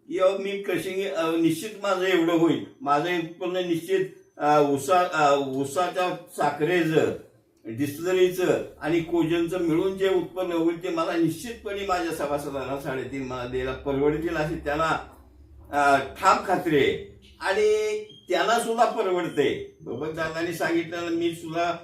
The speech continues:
एक रुपया जादा देईन," म्हणजे डोळ्यावर कातडं ओढून म्हणावं लागलं ना, पण त्यांना, त्यांना सुद्धा परवडतं. पण कॉम्पिटिशनच्या दृष्टीनं त्यांना हा दर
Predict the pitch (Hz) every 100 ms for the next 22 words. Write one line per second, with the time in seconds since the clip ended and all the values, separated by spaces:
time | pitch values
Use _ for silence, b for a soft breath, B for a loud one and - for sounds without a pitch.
0 | - 143 175 185 170 190 185 165 165 160
1 | 156 147 160 185 233 226 220 214 226 226
2 | 208 214 220 220 233 196 190 233 240 226
3 | 196 196 190 190 240 226 226 277 277 196
4 | 185 233 254 247 269 - 269 220 185 147
5 | 127 107 - - - _ _ _ _ _
6 | _ _ _ _ _ _ _ _ _ _
7 | - 240 226 - - 180 170 196 202 196
8 | 226 226 233 220 196 196 220 196 180 135
9 | - - _ _ _ _ _ _ _ _
10 | _ _ _ _ - - _ 156 156 180
11 | 151 147 160 160 165